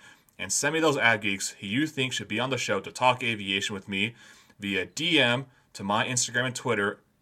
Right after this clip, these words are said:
B O I Spotter, Facebook, Av Spotters Podcast, and s-, always send an email to avspotterspodcast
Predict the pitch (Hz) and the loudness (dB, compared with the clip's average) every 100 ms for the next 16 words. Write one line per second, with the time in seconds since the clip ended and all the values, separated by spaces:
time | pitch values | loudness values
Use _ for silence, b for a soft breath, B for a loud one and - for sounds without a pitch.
0 | - - 156 196 175 170 180 - 104 92 | -8 -2 0 2 4 6 4 2 2 2
1 | 95 104 - _ _ - - 170 175 - | 2 -2 -10 _ _ -6 2 2 2 0
2 | 98 98 _ _ _ - 123 151 - 160 | 0 -2 _ _ _ 6 8 8 6 2
3 | 151 135 120 - 160 170 - 98 95 120 | 4 2 0 0 2 2 0 0 0 -2
4 | - _ _ _ - 113 107 101 - 143 | -10 _ _ _ -4 0 0 -2 0 4
5 | 165 123 101 - 147 165 151 143 127 123 | 6 6 4 2 0 -2 -2 0 2 0
6 | 113 98 113 127 - 131 131 123 110 101 | 0 4 6 4 2 2 2 0 0 0
7 | 101 104 98 98 | 0 0 0 0